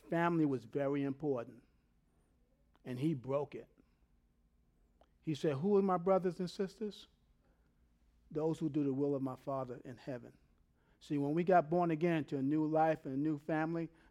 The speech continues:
new society, we have a all one, we share one Father. So who is my brothers and sisters? You guys. And when you start living this life, you'll discover, 'cause you see in the very beginning, Matthew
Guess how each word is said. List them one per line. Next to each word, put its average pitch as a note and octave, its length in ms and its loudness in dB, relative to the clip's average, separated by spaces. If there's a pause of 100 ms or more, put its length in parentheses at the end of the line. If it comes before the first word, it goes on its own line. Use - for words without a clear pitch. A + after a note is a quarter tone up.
new D3 100 2
society, D#3 640 0 (220)
we F3 120 4
have D#3 180 2
a C#3 60 0
all D#3 360 2
one, D#3 260 0
we D#3+ 100 0
share D#3+ 260 0
one C#3+ 280 -2
Father. C#3+ 400 -2 (1080)
So D#3+ 260 2
who G3 180 2
is F#3+ 80 4
my F#3+ 140 2
brothers F#3 400 4
and F3+ 120 -2
sisters? G3+ 540 -4 (480)
You C3 160 -4
guys. A#2+ 440 -10 (420)
And C3 100 -6
when C3+ 100 -2
you E3 60 0
start D3 300 0
living E3 340 2
this E3+ 180 -2
life, E3+ 340 -2 (440)
you'll E3+ 140 6
discover, D#3 640 0 (320)
'cause D3+ 160 -2
you G3 100 4
see A3+ 220 2
in G3 60 4
the E3+ 60 2
very E3+ 220 6
beginning, F3 580 0
Matthew F#3 640 0